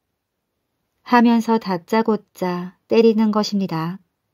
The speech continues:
그렇게 해서 홍송은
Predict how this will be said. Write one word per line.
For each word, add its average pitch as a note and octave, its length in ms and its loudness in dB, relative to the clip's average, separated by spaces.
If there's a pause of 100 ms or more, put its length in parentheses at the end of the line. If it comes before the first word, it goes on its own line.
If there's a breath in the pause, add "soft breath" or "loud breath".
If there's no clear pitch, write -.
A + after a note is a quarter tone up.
(1200)
그렇게 A3+ 480 2
해서 G#3+ 280 0
홍송은 G3 760 -2